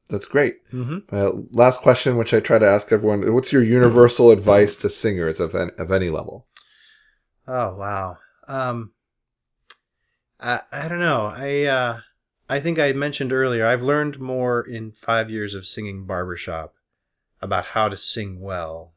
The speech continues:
Speaker 2: than I learned in my entire life prior to that. And I've sung a lot. And one of the most important things in barbershop is just to listen to the people around you. <clears throat> And not just when you're singing, which that's very important.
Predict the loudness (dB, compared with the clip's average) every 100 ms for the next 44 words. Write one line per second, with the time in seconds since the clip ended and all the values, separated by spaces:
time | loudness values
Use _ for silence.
0 | -10 -6 -6 -6 -8 -8 -10 -10 -12 -16
1 | -4 -2 -2 -4 -8 -10 -16 _ -6 -4
2 | -4 -8 -16 -18 -14 -14 -12 -10 -4 -4
3 | -4 -8 -12 -12 -12 -12 -14 -20 _ _
4 | _ _ _ _ _ _ _ -2 2 4
5 | 4 4 2 0 0 2 2 0 -4 -6
6 | -2 -2 -2 -4 -6 -8 -12 -12 -12 -8
7 | -8 -6 -4 -4 -6 -8 -10 -10 -10 -10
8 | -14 -14 -12 -10 -8 -8 -10 -14 -18 -20
9 | _ _ -6 -4 -4 -6 -4 -2 -2 -2
10 | -6 -6 -6 -6 -4 -4 -6 -10 -16 -20
11 | -20 -18 -18 -14 -8 -8 -10 -6 -6 -6
12 | -12 -12 -12 -16